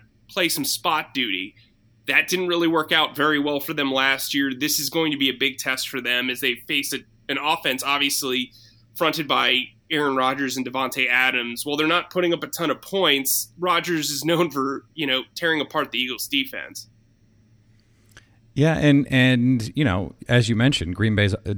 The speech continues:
Speaker 2: de-, uh, offense has not been rolling yet. If, you know, you lose Darby, if they're not gonna be able to rush the passer, it might be one of those get-right games on a short week at home for Aaron Rodgers, and that's certainly not what you want if you're an Eagles fan.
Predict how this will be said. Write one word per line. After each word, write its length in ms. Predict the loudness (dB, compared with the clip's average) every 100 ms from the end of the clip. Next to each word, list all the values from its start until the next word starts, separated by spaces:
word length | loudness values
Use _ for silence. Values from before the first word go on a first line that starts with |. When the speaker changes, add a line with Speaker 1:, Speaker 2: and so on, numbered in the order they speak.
| -2
Speaker 2:
de-, 160 | -2 2
uh, 140 | 2
offense 420 | 4 2 2 0 0
has 240 | 0 0
not 280 | 0 -2 0
been 220 | 0 2
rolling 380 | 4 4 4 4
yet. 220 | 4 2 -4 _ _ _ _ -12
If, 520 | -4 -4 -4 -18 -20 -6
you 100 | 0
know, 220 | 0 0 -2 -6
you 140 | 0 2
lose 240 | 4 4
Darby, 480 | 4 4 4 4 2
if 120 | 0
they're 100 | 0
not 180 | 0 0
gonna 140 | 0
be 100 | 2
able 140 | 2 2
to 80 |
rush 240 | 2 2 0
the 80 | -2
passer, 600 | 0 0 0 0 0 -4 -20 _ _ _ _ -8 -4
it 100 | 2
might 280 | 6 6
be 100 | 6
one 180 | 6 6
of 60 | 6
those 200 | 4 4
get-right 420 | 2 4 0 0
games 320 | 0 2 2
on 100 | 2
a 40 | 2
short 300 | 2 2 4
week 240 | 2 4
at 120 | 2
home 320 | 4 4 4
for 120 | 2 2
Aaron 260 | 2 2
Rodgers, 440 | 4 4 2 0 2
and 80 |
that's 180 | 0 0
certainly 520 | 2 2 4 2 0 -4 -18 -20 0
not 220 | 2 4
what 180 | 2 2
you 80 | 2
want 380 | 2 2 2 0
if 120 | 0
you're 120 | 2
an 60 | 4
Eagles 320 | 6 4 2
fan. 200 | 2